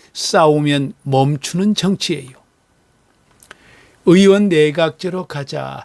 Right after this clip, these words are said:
제 이 화였습니다. 오늘은 총리가 어떻게 선출되는지, 그리고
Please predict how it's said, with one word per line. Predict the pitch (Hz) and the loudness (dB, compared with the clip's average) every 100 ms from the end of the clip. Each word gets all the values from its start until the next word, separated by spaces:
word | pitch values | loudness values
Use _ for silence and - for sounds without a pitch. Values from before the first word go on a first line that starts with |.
| _ | _
제 | - 151 143 143 - - | -6 0 0 0 -8 -6
이 | 151 147 147 | -2 0 0
화였습니다. | 117 143 143 156 151 135 - 135 - - - _ _ _ _ - - - | 0 -2 -2 -2 -2 -2 -4 -12 -16 -20 -20 _ _ _ _ -20 -20 -4
오늘은 | 175 175 180 185 185 | 2 4 4 2 -2
총리가 | - 196 190 190 190 - | -4 -2 0 2 0 0
어떻게 | 151 151 - 165 - 180 | 2 0 0 -4 -2 -2
선출되는지, | - - 185 - - 202 156 139 104 - - _ _ _ _ - | -4 -6 -6 -6 -6 -4 -2 -4 -6 -18 -20 _ _ _ _ -4
그리고 | 147 143 123 139 | 0 2 2 0